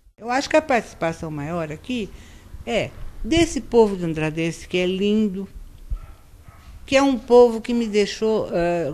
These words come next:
desde que eu vim morar aqui, me deixou extremamente admirada pelo,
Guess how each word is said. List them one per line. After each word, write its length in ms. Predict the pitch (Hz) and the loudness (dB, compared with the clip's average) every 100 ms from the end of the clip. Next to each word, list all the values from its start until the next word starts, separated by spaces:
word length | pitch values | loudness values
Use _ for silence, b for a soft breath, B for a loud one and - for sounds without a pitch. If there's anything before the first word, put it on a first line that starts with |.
| 165 | 0
desde 380 | 208 247 233 202 | 2 4 2 -4
que 100 | 196 | -4
eu 80 | |
vim 140 | 180 180 | -4 -4
morar 360 | 185 180 165 | -2 -2 -4
aqui, 340 | 160 - 175 170 | -6 -8 -8 -6
me 120 | 165 | -6
deixou 560 | 165 175 - 185 180 170 b b b - | -8 -8 -8 -6 -6 -8 b b b -16
extremamente 1160 | - - - 277 330 349 285 220 202 196 185 | -16 -12 -2 2 2 4 2 2 2 0 -2
admirada 840 | 175 170 170 170 160 170 180 160 | -6 -6 -4 -4 -2 0 0 -4
pelo, 460 | 156 190 190 190 - | -6 -4 -2 -4 -6